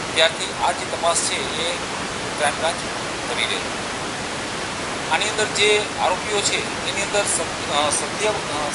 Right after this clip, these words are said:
સત્યેન્દ્રસિંહ રાજપૂત છે, એને ફરીવાર ક્રાઇમ બ્રાન્ચમાં બોલાવવામાં આવી છે. એનું બેકગ્રાઉન્ડ જાણતા એ રાધે રાધે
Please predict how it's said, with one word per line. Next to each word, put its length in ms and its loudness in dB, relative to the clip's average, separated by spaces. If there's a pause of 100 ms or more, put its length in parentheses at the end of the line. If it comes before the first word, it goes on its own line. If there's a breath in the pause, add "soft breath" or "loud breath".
સત્યેન્દ્રસિંહ 840 2
રાજપૂત 380 -2
છે, 180 0 (1040)
એને 120 4
ફરીવાર 440 2
ક્રાઇમ 240 0
બ્રાન્ચમાં 360 0
બોલાવવામાં 360 2
આવી 120 0
છે. 320 -4 (1200)
એનું 200 0
બેકગ્રાઉન્ડ 440 2
જાણતા 380 4 (300)
એ 100 2
રાધે 340 2
રાધે 360 2